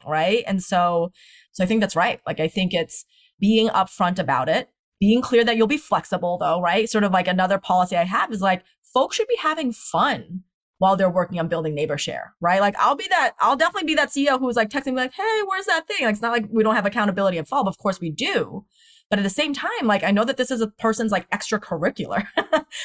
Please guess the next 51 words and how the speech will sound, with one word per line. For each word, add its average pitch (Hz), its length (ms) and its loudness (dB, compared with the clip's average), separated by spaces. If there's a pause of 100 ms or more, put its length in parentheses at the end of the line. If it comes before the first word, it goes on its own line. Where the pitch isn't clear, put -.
(160)
right? 226 140 2
So 277 80 -2
you - 20 2
have 269 100 0
to 320 60 -4
make 311 140 0
it 254 100 0
fun 262 380 0
and 208 140 0
enjoyable. 196 640 2
And 175 180 2
then, 180 240 0
you 202 80 0
know, 185 60 2
I 170 80 2
do 214 260 2
a 196 40 4
lot 185 180 2
of 190 160 -2
upfront 185 360 -2
conversations 180 600 -2
and 160 100 -4
matching 190 380 0
on 165 140 -2
the, 165 40 -4
"Hey, 190 500 -2 (340)
here's 370 220 -2
the 370 100 -4
business 254 400 0
needs 226 160 0
on 170 160 -2
our 160 200 0
end, - 160 -10
right? 143 200 -6
Here 226 100 2
are 220 40 2
certain 226 220 -2
priorities 196 520 -2
and 180 80 -6
certain 190 140 -4
types 202 140 -6
of - 100 -20
problems 175 280 -2
we 165 60 -6
need 156 80 -6
to 147 80 -8
crack. 196 320 -2 (400)
What 285 180 4
are 440 80 0
you 247 260 2
interested - 500 -8